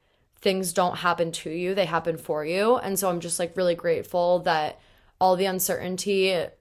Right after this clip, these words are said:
led me to where I am now, because it's amazing that I have my own life, um, you know,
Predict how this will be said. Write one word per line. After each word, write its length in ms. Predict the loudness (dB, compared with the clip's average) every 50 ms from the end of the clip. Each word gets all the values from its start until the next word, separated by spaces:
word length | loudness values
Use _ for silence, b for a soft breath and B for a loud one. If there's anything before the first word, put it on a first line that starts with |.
| _ _ -8
led 300 | -2 0 2 2 2 0
me 340 | -2 -2 -2 0 -2 -2 -4
to 120 | -2 0
where 160 | 0 2 2
I 60 | 0
am 160 | 0 -2 -4 -2
now, 300 | -2 -2 0 0 0 0
because 260 | -2 -2 -4 -4 -8
it's 220 | -8 -8 -8 -8 -6
amazing 480 | -6 -4 -4 -4 -4 -4 -4 -2 -2
that 160 | -4 -4 -4
I 60 | -4 -2
have 180 | -2 -2 -2
my 140 | -2 -4 -4
own 240 | -4 -4 -4 -4 -4
life, 400 | -4 -2 -2 -2 -2 -4 -6 -10 -6
um, 400 | -4 -2 -2 -2 -4 -8 -10 -14 -16 B B B B B B B B
you 80 | -4
know, 200 | -2 -2 -2 -4